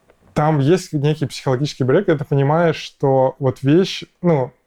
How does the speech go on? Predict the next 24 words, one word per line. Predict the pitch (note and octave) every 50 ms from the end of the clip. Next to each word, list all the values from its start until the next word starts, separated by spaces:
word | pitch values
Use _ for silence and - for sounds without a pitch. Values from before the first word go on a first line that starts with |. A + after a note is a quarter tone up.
| _ _
что | - - - - C3+
вещи, | A#2+ C3 D#3+ F3+ - - - C#3
которые | - C3+ B2 - C#3 C3+ C#3 C3+ B2+ B2+ A#2+ A#2+ B2 - - _ _
ты | - C3+ B2+
используешь, | A#2+ - - - A#3+ C4 C4+ A3+ F3+ C3+ A#2+ - - _ _ _ - - - _ _ _ _ _ _ _ _ _ _ _ _
их | E3 C#3 C3
делают | A#2+ E3 F3 E3+ D3 -
точно | D3+ C#3 - B2
такие | C#3+ B2+ - D3 C3
же | B2+ C3 C3
люди. | C3 C3 A#2 A2+ A2 G#2+ A2 -
Ну, | - C3+ A#2+
типа, | A#2 B2+ A#2+ G#2+ A2+
они | A2+ A#2 B2+
делаются | B2 B2+ B2+ A#2 - -
точно | B2 - - B2
так | - A#2+ A#2 A2
же. | A#2
Ты | - C#3
всё | B2 - - C3+
для | B2 B2+
этого | B2 - A#2+ A2 A2
знаешь | G2+ B2 A#2 A2+ G#2+ - -
уже. | A2 G2+ A2 G#2+